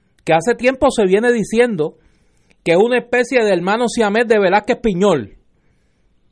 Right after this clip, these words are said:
Velázquez Piñol en Educación y en aces, y Pérez Canaval en la Autoridad de Energía Eléctrica, que son los que verdaderamente corren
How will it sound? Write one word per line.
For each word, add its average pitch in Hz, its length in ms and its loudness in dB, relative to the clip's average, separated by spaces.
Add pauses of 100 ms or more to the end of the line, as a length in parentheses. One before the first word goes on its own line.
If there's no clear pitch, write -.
(240)
Velázquez 190 440 -2
Piñol 240 260 -2
en 233 100 -2
Educación 233 540 0
y 240 60 -4
en 233 100 -4
aces, 269 480 0
y 165 140 -4
Pérez 214 280 -2
Canaval 208 580 -2 (580)
en 160 120 -4
la 165 60 2
Autoridad 156 440 -2
de 196 40 -4
Energía 196 300 -2
Eléctrica, 202 480 -4
que 156 100 -6
son 208 180 -2
los 247 120 0
que 214 140 0
verdaderamente 190 840 0
corren 185 540 -2